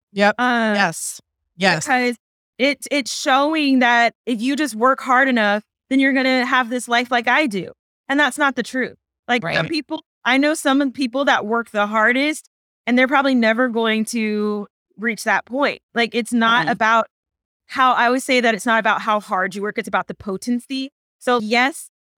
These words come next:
Speaker 2: hard work is important and, like, working hard, but not the amount of hard work you're doing, but, like, the value of the work that you're doing. The
Speaker 1: So
Speaker 2: potency.
Speaker 3: Yes.
Speaker 1: when
Speaker 3: Yeah.
Speaker 1: they,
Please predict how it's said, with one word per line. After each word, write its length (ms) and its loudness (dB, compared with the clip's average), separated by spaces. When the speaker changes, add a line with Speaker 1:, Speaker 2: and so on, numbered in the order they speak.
Speaker 2:
hard 300 2
work 220 0
is 80 -4
important 640 -2
and, 140 -2
like, 180 0
working 340 -4
hard, 220 0
but 140 -2
not 380 4
the 140 0
amount 480 0
of 80 -4
hard 220 0
work 160 -2
you're 120 -2
doing, 260 -2
but, 160 -2
like, 200 0
the 100 -6
value 580 -2
of 180 -8
the 100 -8
work 200 -18
that 160 -18
you're 100 -20
doing. 80 -20
The 80 -6
Speaker 1:
So 220 4
Speaker 2:
potency. 120 0
Speaker 3:
Yes. 720 2
Speaker 1:
when 160 4
Speaker 3:
Yeah. 100 0
Speaker 1:
they, 380 2